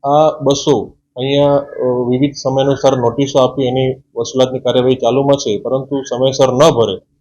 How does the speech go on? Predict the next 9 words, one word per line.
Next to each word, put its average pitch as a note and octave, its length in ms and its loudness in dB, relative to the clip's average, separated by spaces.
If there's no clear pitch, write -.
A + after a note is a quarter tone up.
ત્રણ C#3 180 2
મહિનાથી C#3 400 2
વધુનો C3+ 340 2
સમય C3 280 -2
થઈ C#3+ 220 2
જાય G2+ 180 0
તો C#3 180 2
એની C#3 160 2
સામે C3+ 540 0